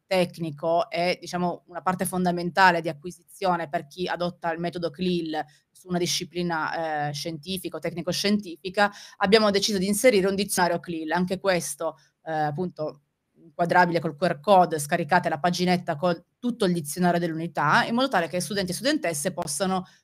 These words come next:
eh, accedere velocemente a, mm, diciamo, il lessico di base di quell'unità.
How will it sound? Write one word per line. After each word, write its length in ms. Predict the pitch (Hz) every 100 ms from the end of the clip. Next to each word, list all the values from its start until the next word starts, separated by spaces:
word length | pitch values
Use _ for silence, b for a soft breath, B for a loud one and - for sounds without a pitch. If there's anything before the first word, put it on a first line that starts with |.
| _
eh, 80 | 175
accedere 880 | 175 - 185 - 175 175 175 180 -
velocemente 920 | 185 190 196 226 170 160 - 170 170
a, 320 | - 165 - -
mm, 420 | 165 156 _ _
diciamo, 240 | _ 165 165
il 60 |
lessico 400 | 170 151 175 175
di 120 | 170
base 440 | 180 160 156 151 165
di 100 | 160
quell'unità. 600 | 170 160 160 _ 135